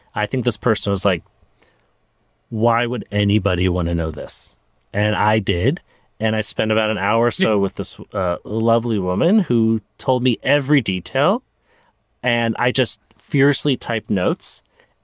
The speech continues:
Um, and so we had this document. And then in episode six of season two, Kaboom,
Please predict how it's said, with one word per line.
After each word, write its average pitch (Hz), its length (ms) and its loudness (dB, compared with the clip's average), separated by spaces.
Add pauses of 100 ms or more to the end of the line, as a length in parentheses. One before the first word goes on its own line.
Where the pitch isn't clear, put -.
Um, 104 320 0
and 135 160 -2
so 151 80 2
we 147 100 2
had 147 220 0
this 160 120 0
document. 285 460 -2 (340)
And 170 160 2
then 180 200 4
in 156 400 2
episode 156 400 0
six - 380 0
of 127 200 -2
season 135 240 -4
two, 127 160 -2
Kaboom, 123 440 4